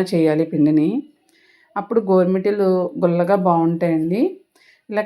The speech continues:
కలిపిన వెంటనే వే-, వాటర్ వేసేయకూడదు, బాగా మర్దన చేయాలి ఆ పిండి. బాగా నెయ్యి అంతా కలిసే వరకు బాగా మర్దన చేయాలి. చూడండి ఇదిగో ఇలా ఉండాలి పిండి, ఆయిల్తో కలిపిన పిండి ఇలా ఉండాలి.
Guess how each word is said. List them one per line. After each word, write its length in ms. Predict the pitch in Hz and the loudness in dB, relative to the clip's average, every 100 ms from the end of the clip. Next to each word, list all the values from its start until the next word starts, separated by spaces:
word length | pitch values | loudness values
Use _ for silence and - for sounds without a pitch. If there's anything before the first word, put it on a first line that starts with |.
| 214 | 0
కలిపిన 360 | 190 180 202 214 | -2 0 -2 0
వెంటనే 340 | 196 196 196 226 214 | 0 -2 -2 -2 0
వే-, 300 | 190 185 185 175 | 2 2 2 2
వాటర్ 280 | 175 175 185 | 0 0 -4
వేసేయకూడదు, 480 | 180 185 165 147 151 | -2 -2 -2 -2 -4
బాగా 240 | 160 160 190 | -6 -2 0
మర్దన 380 | 190 151 160 185 185 | 0 0 2 0 0
చేయాలి 300 | 170 156 151 | -2 0 -2
ఆ 20 | 151 | -2
పిండి. 260 | 147 143 139 - _ - 170 | 0 0 0 -6 _ -14 -8
బాగా 280 | 165 160 180 | -6 -4 -4
నెయ్యి 280 | 196 175 165 | 0 2 2
అంతా 260 | 175 175 202 | 2 0 -2
కలిసే 380 | 180 165 175 175 | -4 -4 -4 -4
వరకు 280 | 175 170 277 359 - _ _ _ _ - | -4 -2 -2 -4 -8 _ _ _ _ -4
బాగా 280 | 175 156 170 175 | -2 -2 0 0
మర్దన 300 | 143 147 165 160 | 0 -2 -2 -2
చేయాలి. 380 | 151 151 147 185 311 _ _ - | -6 -4 -2 -2 -4 _ _ -10
చూడండి 340 | - 190 214 175 | -6 -4 -2 -2
ఇదిగో 220 | 156 151 175 | -2 -4 -2
ఇలా 140 | 175 165 | -2 0
ఉండాలి 300 | 156 156 156 - | 0 0 0 -2
పిండి, 260 | 143 135 - _ _ _ _ _ - | -2 -2 -6 _ _ _ _ _ -4
ఆయిల్తో 400 | 165 170 175 202 | 0 2 2 0
కలిపిన 360 | 190 175 180 175 | 0 -2 -2 -2
పిండి 280 | 170 175 | -2 0
ఇలా 160 | 170 160 | 0 0
ఉండాలి. 480 | 147 143 143 139 | 0 0 0 -2